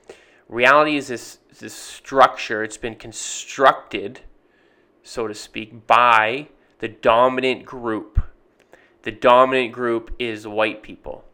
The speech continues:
And so if you exist within this constructed reality, you are partaking in this system, um, that seeks to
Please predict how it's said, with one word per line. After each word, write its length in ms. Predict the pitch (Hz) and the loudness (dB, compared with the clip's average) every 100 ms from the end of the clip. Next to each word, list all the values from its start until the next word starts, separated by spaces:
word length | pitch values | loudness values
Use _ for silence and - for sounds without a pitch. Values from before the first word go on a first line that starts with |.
| _ _ _ _ _ _ _ _ _ _ _ | _ _ _ _ _ _ _ _ _ _ _
And 100 | 123 | -12
so 260 | - 139 120 | -4 -2 0
if 200 | 120 - | -2 -6
you 120 | 143 | -8
exist 800 | 127 110 117 135 151 156 - - | -8 -10 -6 0 0 0 -10 -12
within 540 | 120 117 120 113 113 | -12 -8 -6 -6 -8
this 300 | 113 113 - - - | -6 -6 -8 -18 -20
constructed 960 | - 123 110 - - 139 - - 139 | -16 -14 -14 -12 2 2 2 -4 -8
reality, 760 | 120 113 110 110 110 123 123 117 | -8 -10 -4 2 2 2 0 -4
you 240 | 110 113 | -6 -2
are 120 | 110 107 | 0 0
partaking 1200 | - 117 110 - - 127 135 - 127 120 117 117 _ - _ _ _ | 0 -2 -2 -4 -6 -4 -6 -6 -8 -8 -12 -20 _ -20 _ _ _
in 200 | 123 120 | -8 -6
this 200 | 113 107 | -6 -6
system, 1080 | - - - - 208 208 - 123 104 98 113 _ _ _ - - _ _ - | -8 -8 -4 -2 -2 -2 -6 -4 -4 -8 -18 _ _ _ -20 -20 _ _ -10
um, 460 | 104 107 104 101 | -4 -4 -4 -8
that 240 | 123 113 - | 0 0 0
seeks 600 | - - 160 147 - - | -8 -8 -6 -8 -10 -14
to 500 | - 131 117 113 | -12 -8 -8 -8